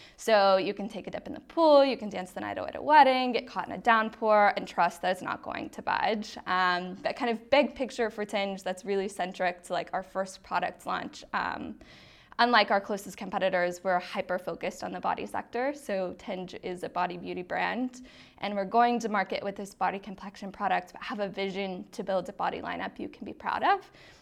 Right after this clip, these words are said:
with products just packed with active, good-for-you ingredients that leave a lasting impact as you make yours.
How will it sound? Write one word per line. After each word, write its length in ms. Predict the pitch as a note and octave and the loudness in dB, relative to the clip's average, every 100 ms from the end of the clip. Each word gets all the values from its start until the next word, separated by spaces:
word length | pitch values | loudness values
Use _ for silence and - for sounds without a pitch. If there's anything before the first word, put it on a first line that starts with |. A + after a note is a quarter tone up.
| _ | _
with 300 | F3+ G3+ G#3 - | -4 -2 -2 -6
products 500 | - G3+ G3 G3 - | 4 6 6 4 -6
just 260 | F#3 - | -10 -10
packed 460 | - - F3+ - - | -8 6 6 6 -2
with 120 | G3 - | -8 -4
active, 520 | - - - F#3+ F3+ - | -4 -4 -6 -6 -6 -4
good-for-you 460 | F#3+ - F#3+ F#3 | -4 -4 -6 -4
ingredients 580 | F#3 F3 F3 F#3+ A3 B3 | -4 -4 -4 -2 -2 -4
that 240 | - F3+ G3 | -4 -2 -2
leave 300 | G3 F#3+ - | -4 -4 -4
a 60 | F#3 | 0
lasting 420 | F3+ F#3 - F#3+ | 0 0 -6 -12
impact 540 | - - - - - - | -12 -6 -2 -4 -6 -2
as 220 | F#3+ F#3 | 0 0
you 80 | F3+ | -4
make 180 | F3+ - | -6 -6
yours. 400 | - - - | -6 -6 -10